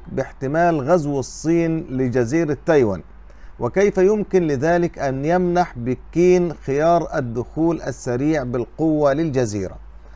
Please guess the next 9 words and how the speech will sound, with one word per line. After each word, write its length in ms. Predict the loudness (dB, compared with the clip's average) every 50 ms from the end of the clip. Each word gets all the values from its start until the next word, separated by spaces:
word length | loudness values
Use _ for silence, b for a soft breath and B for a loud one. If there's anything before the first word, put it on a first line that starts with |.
| b b b b b b b 0
المحرك 600 | 0 2 2 0 -2 0 0 2 4 2 2 2
الجديد 600 | -2 -2 0 0 -2 0 2 4 6 6 4 4 0 -12 -8
لطائرة 540 | -6 -6 -4 -4 -4 -4 -2 0 0 0 0 0
يي 260 | 0 2 2 4 4
عشرين 540 | 2 0 -2 -6 -6 -2 0 0 0 0 -2
الصينية 760 | -6 -8 -10 -8 -8 -6 -4 -2 0 2 4 4 4 2 0 -2 -8 -20 b b b b b b
يمكن 520 | 2 2 2 2 2 0 0 0 0 0 -2
أن 180 | -2 -2 -2
يكشف 560 | 0 2 2 0 0 -2 -10 -4 -2 -2 -2